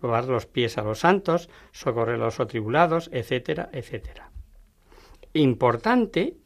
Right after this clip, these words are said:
y digno de tener en cuenta es cuando dice: "Si alguien no tiene cuidado de los suyos, principalmente de sus familiares,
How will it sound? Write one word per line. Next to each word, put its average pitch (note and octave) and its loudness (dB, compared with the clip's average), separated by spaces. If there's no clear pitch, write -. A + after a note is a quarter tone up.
y D#3 0
digno C3+ -2
de A2+ 0
tener A#2 0
en F3 2
cuenta F3+ 0
es F3+ -2
cuando A#2+ -2
dice: C3+ -6
"Si D3 0
alguien A3 2
no G#3 4
tiene D3 2
cuidado C3+ 0
de G#3 2
los E3+ 2
suyos, F3+ 2
principalmente B2 0
de A#2+ -2
sus A2+ -4
familiares, G#3 -2